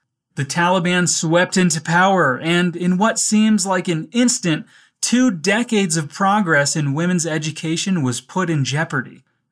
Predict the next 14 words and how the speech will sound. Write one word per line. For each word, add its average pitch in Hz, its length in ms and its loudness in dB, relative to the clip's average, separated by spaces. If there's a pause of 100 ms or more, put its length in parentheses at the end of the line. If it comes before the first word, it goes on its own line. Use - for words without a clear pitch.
(100)
The 165 160 0
Taliban 226 720 2
claim 196 540 2
that 165 160 -2
their 175 180 4
restrictions 170 720 0
on 151 280 2
women 180 420 2
working 156 540 0
and 120 200 -2
girls 160 380 0
studying 151 520 0
are 135 400 -2 (300)
temporary 170 880 -2